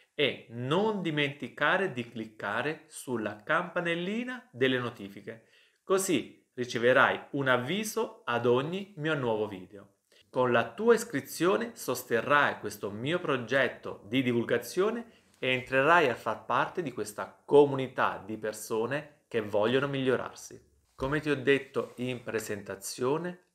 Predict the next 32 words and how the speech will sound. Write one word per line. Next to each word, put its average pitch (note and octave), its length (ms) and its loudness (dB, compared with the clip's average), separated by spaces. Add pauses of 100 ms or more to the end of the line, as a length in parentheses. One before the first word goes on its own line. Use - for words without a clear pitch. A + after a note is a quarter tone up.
oggi F3 580 -4
torniamo G#2 800 -4
a G#2+ 160 -6
parlare A#2+ 600 0
di G#2+ 100 -8
pigrizia. G2+ 680 -14 (800)
In D3+ 120 -4
un D3+ 80 -6
precedente E3+ 600 0
video, D3 640 -6
ti G2+ 80 -14
lascio G#2 260 -4
il G#2+ 60 -6
link G#2+ 260 -6
giù A2 340 -8 (200)
in B2 240 -6
descrizione, A#2+ 1000 -6 (100)
ti E3+ 100 -6
ho D#3+ 60 -4
spiegato C#3+ 880 -4
quali A2+ 260 -2
sono A2 680 0
le G#2+ 140 -8
cause G#2+ 440 -6
principali A2 680 -8 (320)
della A#2 280 -4
pigrizia. G2+ 600 -12 (340)
Oggi F3+ 360 0
voglio G#2+ 540 -2
cercare G#2+ 600 -2
di G#2+ 120 -6
illustrarti C3+ 1080 -4